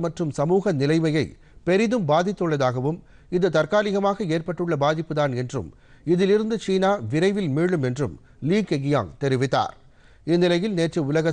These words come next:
சுகாதார நிறுவன நிபுணர்கள் கோவிட் பத்தொன்பது தொற்று அதிகமாக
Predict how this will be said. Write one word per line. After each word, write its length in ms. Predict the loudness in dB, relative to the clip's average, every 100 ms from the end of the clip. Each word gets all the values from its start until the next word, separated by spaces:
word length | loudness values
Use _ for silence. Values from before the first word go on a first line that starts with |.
| -2
சுகாதார 340 | 0 2 2 0 -2
நிறுவன 320 | -2 -2 -2 -2
நிபுணர்கள் 440 | -2 -2 -2 -2 -4 -10 -20 -2
கோவிட் 320 | 0 2 0 -2
பத்தொன்பது 440 | -2 -2 0 -2 -2
தொற்று 180 | -4 0 0
அதிகமாக 460 | 2 0 0 0